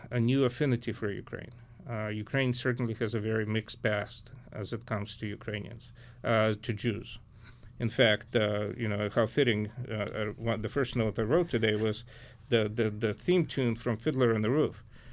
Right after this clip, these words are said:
Well, obviously, we all know, all listeners, uh, are, are, um, the, fully aware that Fiddler on the Roof was filmed in Ukraine at the turn of the twentieth century. There are the times of pogroms. So not a, not a bright light in, in, in our Jewish Ukrainian history.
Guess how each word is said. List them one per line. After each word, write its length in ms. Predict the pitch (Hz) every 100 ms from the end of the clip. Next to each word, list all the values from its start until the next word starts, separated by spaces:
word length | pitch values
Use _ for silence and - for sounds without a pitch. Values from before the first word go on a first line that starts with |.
| - - -
Well, 280 | - 131 123 -
obviously, 500 | 135 143 123 123 117 107 - - -
we 160 | 147 143
all 160 | 120
know, 140 | 104 101
all 180 | 117 113
listeners, 580 | 110 - 104 101 - -
uh, 120 | 104 104 110 - - 64
are, 480 | 104 - 104 101 -
are, 60 |
um, 220 | 117 113 113
the, 180 | 120 120 - 117
fully 340 | - 170 127
aware 320 | 107 117 107
that 140 | 98 95
Fiddler 320 | - 120 113
on 60 | 107
the 80 | 107
Roof 160 | 104
was 140 | 110 -
filmed 260 | 120 110
in 80 | 107
Ukraine 520 | 101 - 120 104 107 - -
at 140 | 110
the 60 | 110
turn 280 | - 120 110
of 100 | 101
the 80 | 107
twentieth 380 | - 117 107
century. 500 | - 131 127 - 104 - - - -
There 160 | 135 135
are 60 |
the 120 | 117 117
times 360 | - 117 107
of 100 | 107
pogroms. 560 | - 143 104 - - - - - - - - -
So 220 | - 107
not 260 | 110 135
a, 80 | 127
not 220 | 135 135
a 60 | 135
bright 400 | 104 120 120 113
light 420 | 107 113 101 92
in, 160 | 104 101
in, 240 | - 107
in 80 | 104
our 460 | 104 107 110 107 101
Jewish 360 | 117 113 101
Ukrainian 480 | 113 113 113 107 104
history. 480 | - 160 - -